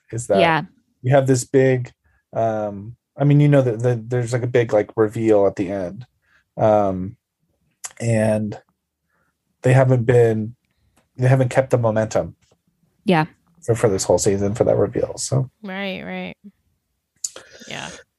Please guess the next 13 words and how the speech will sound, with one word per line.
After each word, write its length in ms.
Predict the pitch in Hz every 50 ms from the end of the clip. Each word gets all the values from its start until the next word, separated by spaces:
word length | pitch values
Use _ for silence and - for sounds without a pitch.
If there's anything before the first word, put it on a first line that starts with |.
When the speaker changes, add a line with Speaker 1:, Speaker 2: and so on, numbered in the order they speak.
| _ _ _ _ _ _ -
Speaker 1:
<sighs> 600 | 143 139 127 120 110 107 - - - - - - - - - - - - - - - - - - - - - - - - - - - - - -
Speaker 2:
What 140 | 254 294
a 20 | 359
Speaker 3:
So 100 | 302 190 151
wha-, 40 | - - 170
Speaker 2:
mess. 240 | 160 - 214 214 202
Speaker 3:
what 120 | 226 254 262
do 60 | 320
you 200 | 349 381 392 370
think 520 | - - - 233 233 233 233 240 233 - - - - _ _ _ _ _ _ - - -
is 140 | 202 208 -
gonna 240 | - 220 214 202 202
happen 600 | 196 208 202 202 - 208 208 208 208 208 196